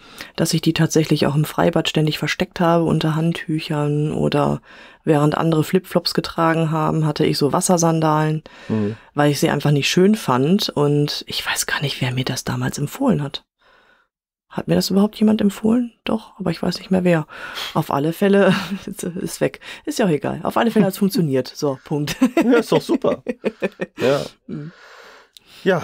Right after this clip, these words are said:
Speaker 2: ähm, ich find's, ähm, das soll, muss natürlich jeder für sich entscheiden,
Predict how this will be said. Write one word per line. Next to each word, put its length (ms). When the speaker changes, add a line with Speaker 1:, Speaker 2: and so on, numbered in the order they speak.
Speaker 2:
ähm, 400
ich 140
find's, 480
ähm, 1000
das 180
soll, 220
muss 280
natürlich 340
jeder 180
für 160
sich 180
entscheiden, 640